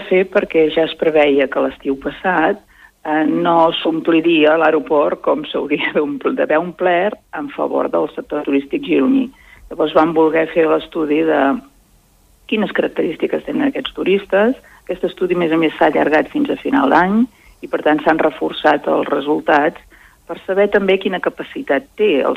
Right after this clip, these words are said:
sector turístic de desestacionalitzar la, la seva oferta al, al llarg de, de tot, de tot l'any, eh? I aquesta capacitat de desestacionalització, doncs, ha d'arribar via aeroport.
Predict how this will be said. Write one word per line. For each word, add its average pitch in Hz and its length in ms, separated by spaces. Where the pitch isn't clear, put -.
sector 175 320
turístic 165 500
de 143 140
desestacionalitzar 151 1300
la, 131 120
la 135 120
seva 139 340
oferta - 600
al, 131 320
al 139 220
llarg 120 240
de, 131 160
de - 120
tot, - 160
de - 100
tot - 160
l'any, - 240
eh? 220 220
I - 20
aquesta 185 380
capacitat 165 580
de 147 140
desestacionalització, 156 1080
doncs, 156 240
ha 139 80
d'arribar 139 480
via 143 300
aeroport. - 500